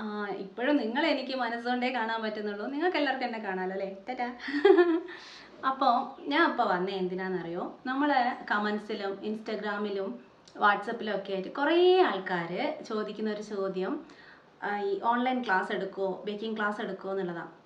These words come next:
ഓൺലൈൻ ക്ലാസ് എടുക്കാൻ തൽക്കാലം ഇപ്പം ചെറിയൊരു ബുദ്ധിമുട്ട് എന്താന്ന് വെച്ചാ, എൻ്റെ മോളുണ്ട്, രണ്ടര വയസ്സായിട്ടുള്ളൂ. അപ്പൊ അവള്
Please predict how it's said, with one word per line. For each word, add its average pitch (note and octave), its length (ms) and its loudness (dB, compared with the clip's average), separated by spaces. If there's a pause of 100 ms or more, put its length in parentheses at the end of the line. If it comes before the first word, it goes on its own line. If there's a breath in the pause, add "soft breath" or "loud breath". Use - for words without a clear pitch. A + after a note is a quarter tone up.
(200)
ഓൺലൈൻ D4 280 2
ക്ലാസ് C4+ 280 4
എടുക്കാൻ G3 280 -4 (220)
തൽക്കാലം C4 440 -2 (100)
ഇപ്പം E4 240 -4 (180)
ചെറിയൊരു B3+ 400 0
ബുദ്ധിമുട്ട് G#3+ 480 -4
എന്താന്ന് G3 300 0
വെച്ചാ, F#3 200 -4 (560 loud breath)
എൻ്റെ C4 200 2
മോളുണ്ട്, G#3 440 0 (160)
രണ്ടര G3 340 0
വയസ്സായിട്ടുള്ളൂ. F#3 640 -2 (100)
അപ്പൊ C4+ 160 0
അവള് C#4+ 220 2